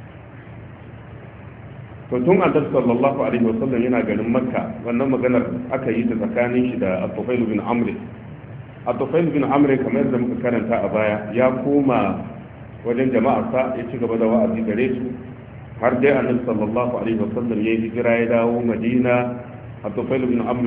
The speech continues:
bai sake zuwa ba, yana can yana ta wa'azi cikin kabilarsa. Har aka kai ga yakin Badar, yakin Uhud, yakin Al-Khandaq, duk baya.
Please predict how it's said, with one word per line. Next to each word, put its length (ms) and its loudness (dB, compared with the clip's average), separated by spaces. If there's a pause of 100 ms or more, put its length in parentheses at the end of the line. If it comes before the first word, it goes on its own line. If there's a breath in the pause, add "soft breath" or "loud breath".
bai 160 0
sake 320 2
zuwa 240 2
ba, 160 2
yana 240 2
can 80 0
yana 240 2
ta 80 -2
wa'azi 320 2 (1400)
cikin 240 0
kabilarsa. 480 -2 (960)
Har 80 6
aka 240 2
kai 160 2
ga 240 6
yakin 320 0
Badar, 240 4
yakin 480 4
Uhud, 240 0
yakin 400 2
Al-Khandaq, 560 0
duk 160 0
baya. 240 6